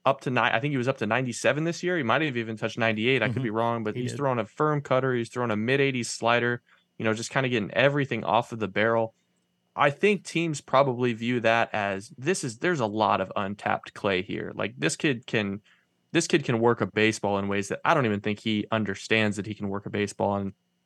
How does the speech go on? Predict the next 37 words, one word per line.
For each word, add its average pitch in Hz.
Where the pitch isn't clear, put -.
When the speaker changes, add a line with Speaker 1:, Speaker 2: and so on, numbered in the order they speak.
Speaker 1:
if -
you 190
can 190
add 117
a 98
splitter 135
or 95
a -
circle 143
change 123
or 117
just 113
anything 135
that 104
goes 113
the 113
other 113
direction, 113
I 117
think 233
he's 127
a 110
guy 107
that 101
can 90
start 147
at 110
the -
next 104
level. 104
And 113
when 120
you're 117
buying 120
arms 117
in 104
the 101